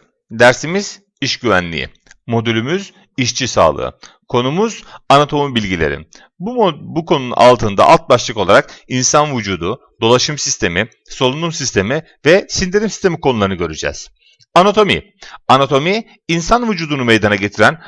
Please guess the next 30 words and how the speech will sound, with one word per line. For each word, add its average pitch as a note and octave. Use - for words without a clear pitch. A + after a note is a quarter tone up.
organlar A2+
ve B2+
bu G#3
organların E3
yapılarını C3+
inceleyen B2+
tıp -
bilim B2
dalıdır. E2+
Canlılar C#3
alemini E3
incelediğimizde G#2
canlıların C3+
tek A3
bir G#3+
hücreden B2
en G#3+
gelişmiş D3+
ve -
en A3
karmaşık D#3
yapıya D3
sahip C#3
binlerce D3+
farklı D#3
çeşidini D#3
görmekteyiz. F2
İnsan G#3+
vücudu F#3+
ise G2+